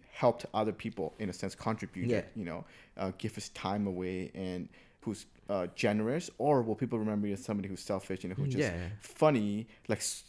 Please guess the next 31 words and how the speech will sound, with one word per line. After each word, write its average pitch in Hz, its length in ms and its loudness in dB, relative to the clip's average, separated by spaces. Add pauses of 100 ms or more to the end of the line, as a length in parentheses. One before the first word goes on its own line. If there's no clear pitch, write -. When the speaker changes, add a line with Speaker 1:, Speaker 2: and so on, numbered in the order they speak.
Speaker 1:
like, 104 260 -2
s-, - 240 -12
funny 139 480 4
and, 107 420 2
you 113 60 0
know, 107 140 0
pers-, - 380 -2 (120)
per-, 131 80 -2
personable, 117 640 2
which 113 180 -4
is - 160 -6 (280)
more 131 180 4
like 98 280 2
surface - 680 0
level, 85 480 -4 (320)
right? 104 180 4 (160)
That 120 260 6
doesn't 113 260 6
mean 110 160 2
anything. 101 520 0
You 110 80 0
didn't 123 220 4
make 107 180 2
any 95 260 -2
impact 117 500 -2
in 80 80 -4
the 80 80 -6
world, 85 500 -6 (260)
and 101 120 2
no 117 140 4
influence. - 680 -8